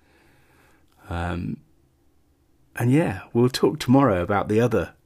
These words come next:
quality that I've learned about in terms of focus, 'cause maybe that will help you as well. In any case, it's Saturday. What are you doing listening to this podcast?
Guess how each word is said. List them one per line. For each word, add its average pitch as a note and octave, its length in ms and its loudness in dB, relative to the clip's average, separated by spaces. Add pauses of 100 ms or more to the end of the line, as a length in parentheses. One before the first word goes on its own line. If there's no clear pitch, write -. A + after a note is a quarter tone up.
(160)
quality - 680 -6 (1120)
that F#2 120 0
I've F2 200 -2
learned F#2 500 -2
about E2+ 420 -6
in G2 140 -8
terms F2+ 320 -6
of F#2 80 -8
focus, - 640 -8 (1040)
'cause - 200 -4
maybe B2+ 220 4
that A2+ 120 0
will G2 80 0
help F#2+ 260 -4
you G#2 60 -8
as - 100 -10
well. F2 280 -8
In C#3 160 8
any C3 180 4
case, - 540 -10 (120)
it's C3+ 220 0
Saturday. G2 720 -4 (720)
What F#3+ 160 10
are - 20 12
you D3 80 12
doing G#2+ 240 6
listening G2+ 280 0
to - 40 -10
this F2+ 140 -6
podcast? - 720 -8